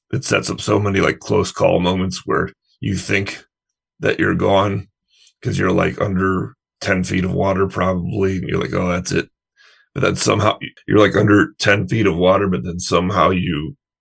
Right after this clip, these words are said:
just, uh, you, you find your way out, and it's just such a satisfying feeling. Um, I, yeah, I love the game, so I'm gonna keep playing.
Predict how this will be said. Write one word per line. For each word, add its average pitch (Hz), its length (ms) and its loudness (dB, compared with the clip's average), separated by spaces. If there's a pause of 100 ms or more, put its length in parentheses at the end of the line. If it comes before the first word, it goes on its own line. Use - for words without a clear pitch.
(120)
just, 92 340 -6
uh, - 140 -2 (560)
you, 92 360 -4
you 90 200 0
find 92 340 0
your 95 100 2
way 92 200 4
out, 87 220 2 (440)
and 90 200 -4
it's - 100 -6
just - 280 -6
such - 200 -4
a 73 60 -8
satisfying - 720 -2
feeling. 80 480 -4 (340)
Um, 87 340 -10
I, - 160 -8
yeah, 90 280 -4
I 87 80 -2
love 85 220 -2
the 76 120 -6
game, 82 280 -6
so 85 120 -10
I'm 82 80 -2
gonna 78 140 -2
keep 87 220 -6
playing. 85 520 -4